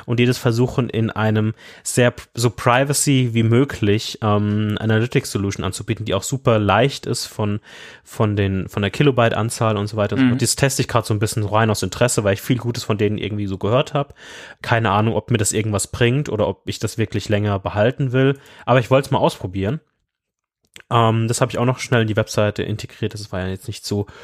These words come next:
Speaker 1: kompliziert und das ist auch alles, ähm, D S G V O com-, compliant, ohne Cookies und so weiter und so fort. Das ist alles
Speaker 2: Mhm.
Speaker 1: super.
Speaker 2: Was, was interessiert dich denn bei, bei so einer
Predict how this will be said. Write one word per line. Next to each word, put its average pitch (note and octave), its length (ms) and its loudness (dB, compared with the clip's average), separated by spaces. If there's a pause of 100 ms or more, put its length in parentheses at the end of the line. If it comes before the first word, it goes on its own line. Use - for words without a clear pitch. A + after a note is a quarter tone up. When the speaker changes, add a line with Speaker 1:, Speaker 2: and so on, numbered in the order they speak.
(160)
Speaker 1:
kompliziert D3 880 0
und A2 80 -2
das A2 100 -2
ist - 40 0
auch A2+ 80 -2
alles, G#2+ 400 2 (300)
ähm, A2 260 4
D A2+ 80 4
S A2 140 2
G B2 80 2
V - 200 0
O A2 200 2
com-, G2+ 400 -2 (200)
compliant, G2 720 0
ohne G2+ 220 0 (100)
Cookies G2+ 400 -2
und F2 120 -10
so F2+ 100 -10
weiter E2+ 240 -8
und E2+ 80 -12
so G2+ 80 -14
fort. G2 160 -10
Das F#2+ 80 -10
ist - 40 -12
alles F2+ 140 -8
Speaker 2:
Mhm. A2+ 200 2
Speaker 1:
super. A2 140 -4 (800)
Speaker 2:
Was, E3 320 -2
was D#3+ 180 2
interessiert F#3 440 0
dich - 100 -6
denn C3+ 260 2
bei, A#2 360 2
bei A#2+ 220 -2
so A#2 300 -4
einer A#2 280 -2